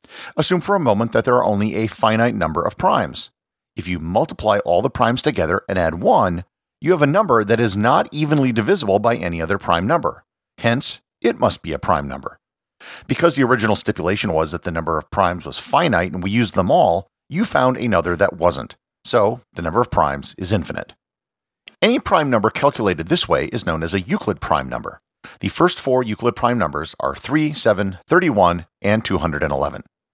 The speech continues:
The second closely related theorem is known as the fundamental theorem of arithmetic, also known as the prime factorization theorem.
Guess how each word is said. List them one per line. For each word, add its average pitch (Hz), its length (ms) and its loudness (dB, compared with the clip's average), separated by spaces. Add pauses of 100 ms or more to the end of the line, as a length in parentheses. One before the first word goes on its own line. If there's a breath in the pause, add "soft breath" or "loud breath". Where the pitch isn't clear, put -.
(260)
The 135 80 4
second 196 440 2
closely 127 440 0
related 85 440 0
theorem 175 460 0 (140)
is 156 120 2
known 123 140 2
as 113 120 -2
the - 100 -6
fundamental 196 420 2
theorem 101 380 2
of 87 100 0
arithmetic, 82 640 -4 (220)
also 180 260 2
known 101 300 4
as - 120 -4
the 107 80 -6
prime 107 400 2
factorization 87 800 -2
theorem. 57 340 -10